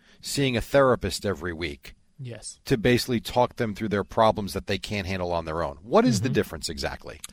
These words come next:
Speaker 2: I, uh, I'm with you on that one. I think I, I agree with, uh, people that wanna pay to go see Tony Robbins.
Speaker 1: I happen to like the guy. I actually watch some of his stuff. I'm not, I don't think I'd ever pay the money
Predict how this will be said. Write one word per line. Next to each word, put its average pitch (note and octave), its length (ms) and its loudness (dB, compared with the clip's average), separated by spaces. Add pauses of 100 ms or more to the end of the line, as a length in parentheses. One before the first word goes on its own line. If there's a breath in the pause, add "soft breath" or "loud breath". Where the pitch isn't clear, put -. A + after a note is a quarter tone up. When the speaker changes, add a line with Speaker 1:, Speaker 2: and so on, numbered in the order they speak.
(220 soft breath)
Speaker 2:
I, C3+ 120 -2
uh, B2+ 320 -2
I'm C3 240 -2
with F3 180 -2
you A#2+ 80 0
on F#2+ 120 -6
that F#2 160 -8
one. F2+ 140 -10
I F#2 100 -6
think A#2 280 -6
I, G#2+ 260 -2
I G#2+ 100 -2
agree A2 540 -4
with, A#2 520 -6
uh, A2 60 -6
people A2 320 -4
that G#2+ 260 -4
wanna G#2+ 200 -4
pay G#2+ 200 -4
to G#2 100 -6
go G#2+ 140 -4
see - 180 -8
Tony G#2+ 320 -6
Robbins. F#2+ 540 -8 (320)
Speaker 1:
I F3 180 6
happen G#3 360 8
to B2+ 100 4
like G2+ 360 4
the D#3 80 2
guy. D#3+ 260 8
I B2 200 4
actually B2 260 2
watch A2+ 260 6
some B2+ 160 -2
of A2+ 80 0
his A2+ 100 -4
stuff. B2 480 4
I'm G#2 140 0
not, A2 240 4
I A#2 80 6
don't B2+ 180 0
think G#2+ 160 -2
I'd G#2 100 4
ever F2 200 0
pay G#2+ 460 0 (420)
the G2 80 -4
money A2 580 -2